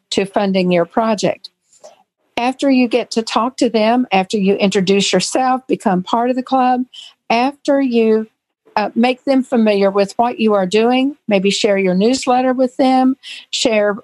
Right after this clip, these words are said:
other publications, tell them about your website, whatever, then you might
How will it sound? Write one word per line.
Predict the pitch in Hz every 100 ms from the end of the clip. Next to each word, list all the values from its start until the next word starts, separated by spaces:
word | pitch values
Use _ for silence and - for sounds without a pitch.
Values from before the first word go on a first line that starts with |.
| 214
other | 208 202
publications, | - 185 180 - 247 254 - 240 240 - - - -
tell | 254 226
them | 233
about | 214 202 185 180 _ _ -
your | 190
website, | 208 220 226 226 - 220 226 -
whatever, | 202 233 196 - _ -
then | 247 427 403
you | 330
might | 254 226 240